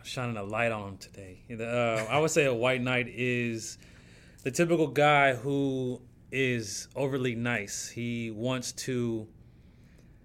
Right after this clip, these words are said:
shine the best light on himself to the female,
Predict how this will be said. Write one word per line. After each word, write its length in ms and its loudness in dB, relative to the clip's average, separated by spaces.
shine 300 0
the 80 -2
best 260 6
light 160 6
on 120 2
himself 500 -2
to 260 0
the 100 0
female, 840 -2